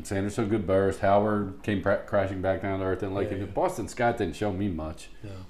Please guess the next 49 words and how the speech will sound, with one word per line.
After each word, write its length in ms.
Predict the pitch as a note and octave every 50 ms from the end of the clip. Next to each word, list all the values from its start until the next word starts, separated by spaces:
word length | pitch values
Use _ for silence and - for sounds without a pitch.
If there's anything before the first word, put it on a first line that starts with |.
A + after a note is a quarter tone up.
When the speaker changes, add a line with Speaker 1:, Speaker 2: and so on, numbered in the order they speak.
| - - -
Speaker 1:
And 100 | A2+ A#2
then 80 | B2
the 60 | B2 B2
wide 240 | C3+ D3 D3+ C#3
receivers, 540 | C3+ B2+ A#2+ - C3+ B2+ C3 B2 B2 A#2 F#2+
Devontae 460 | - A2 G2+ C3 D3+ D#3 C#3+ D3+ C3
Smith 360 | G#2+ - B2 A#2+ A2 G#2 - -
played. 500 | - - B2+ B2 G#2 G2 G2 G#2 A2+ A2+ - - -
He 60 | -
played 240 | - - - C#3 C3
okay. 600 | C#3 D3 - - - C#3 B2+ G#2+ A2 A2 - - - - - -
Speaker 2:
He 60 | G#3
had 100 | A3 G#3
a, 100 | F#3+ -
he 160 | D3 D#3+ F#3
had 80 | G3 F#3
Speaker 1:
They're, 140 | F#3 F3+ E3
Speaker 2:
a 140 | D#3+ D3 D3
nice. 260 | C#3+ C#3 - - - -
Speaker 1:
I 100 | E3 D#3+
mean, 200 | D#3+ D#3 D3 C3+ B2
Speaker 2:
whatever. 100 | B2+ B2+
Speaker 1:
seriously. 480 | D#3+ D#3+ E3 D#3+ C#3 A#2+ - - A#2+ A2+
Speaker 2:
He 60 | A3
didn't 140 | A#3 G#3+ G#3+
make 160 | G#3+ G#3+ G3+
anything 320 | F#3+ F3 D3 - E3+ D3
spectacular. 520 | C#3 - E3+ D3+ D3 - E3+ E3 D3+ C#3+ C3+
He 80 | C3
dropped 360 | A#2+ C3 D#3 F3 F#3+ - -
two. 360 | - C#3 B2+ B2+ C#3 E3 - - - - - - - - - -
Maybe 220 | C#3+ C#3+ D3 D3 E3
he 40 | E3
was 160 | D#3 C#3+ C3+
Speaker 1:
Exactly. 340 | B2+ B2+ C3 C3+ C3+ D3+ D#3+
Speaker 2:
nervous, 120 | - E3+
but 140 | - D#3 C#3+
he 180 | D3 D3 D3+ D#3
did 220 | D3 D#3 F3+ D#3+
have 200 | D#3+ E3 D#3+ C#3+
an 120 | D3 D3 D3+
in 100 | D#3 D3+
and 140 | D#3 D3
out 240 | D3 D3 D3 C#3 -
pattern. 300 | - D3 C#3 C#3 C#3 C#3
That 180 | C#3 C#3 C3+ C3+
look, 140 | C#3 D3 C#3+
he 180 | B2+ B2+ B2
had, 260 | B2 C3 B2+ B2 -